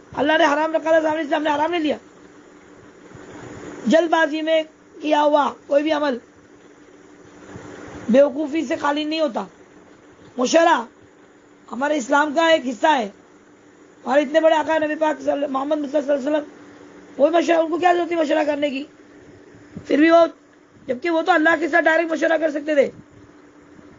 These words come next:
और करते भी थे, उसके बावजूद भी अपने सहाबा को लेके, अपने साथियों को लेके मशवरा करते थे ना,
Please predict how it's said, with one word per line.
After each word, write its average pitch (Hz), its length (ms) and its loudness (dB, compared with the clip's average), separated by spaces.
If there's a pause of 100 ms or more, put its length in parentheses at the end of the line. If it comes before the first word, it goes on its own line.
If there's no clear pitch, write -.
(340)
और 262 100 2
करते 302 300 0
भी 349 100 2
थे, 269 160 2 (540)
उसके 240 180 -8
बावजूद 311 400 2
भी 349 60 0
अपने 320 180 -2
सहाबा 285 300 2
को 311 80 0
लेके, 302 260 2 (800)
अपने 262 200 -6
साथियों 269 320 -2
को 311 60 2
लेके 302 220 2
मशवरा 294 280 2
करते 294 320 0
थे 285 100 4
ना, 320 140 0